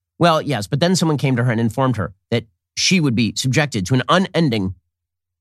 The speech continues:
bout of recriminations and accusations and that the media would cut her off at the knees.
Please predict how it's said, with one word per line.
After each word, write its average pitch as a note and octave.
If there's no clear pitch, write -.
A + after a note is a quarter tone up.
bout C3
of E2
recriminations C#3
and -
accusations C#3
and A2
that F2+
the G#2
media C#3
would G2+
cut E3
her C#3+
off B2+
at -
the G#2+
knees. B2+